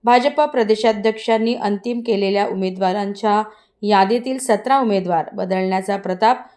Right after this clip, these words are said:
सुभाष कासनगोट्टुवार यांनी केला होता. त्यानंतर त्यांना तातडीने पदावरून हटवण्यात आले होते. ज्या उमेदवारांना त्यांनी कापले त्यांचा सुभाष कासनगोट्टुवार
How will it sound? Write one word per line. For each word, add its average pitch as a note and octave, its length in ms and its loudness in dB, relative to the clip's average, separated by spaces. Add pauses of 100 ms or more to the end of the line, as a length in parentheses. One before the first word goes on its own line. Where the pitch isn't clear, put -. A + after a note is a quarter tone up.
(120)
सुभाष B3+ 380 2
कासनगोट्टुवार A#3 760 -2
यांनी G3+ 260 0
केला F3 260 -4
होता. E3+ 320 -4 (460)
त्यानंतर F#3 520 0
त्यांना G3+ 400 0
तातडीने G#3+ 600 0
पदावरून G#3+ 560 0
हटवण्यात G3 600 -6
आले E3+ 220 -2
होते. F3 400 -8 (1120)
ज्या C#4 140 6
उमेदवारांना D4 680 4
त्यांनी A#3 280 4
कापले G3+ 420 2
त्यांचा G#3 480 2
सुभाष A3 380 4
कासनगोट्टुवार A3+ 800 2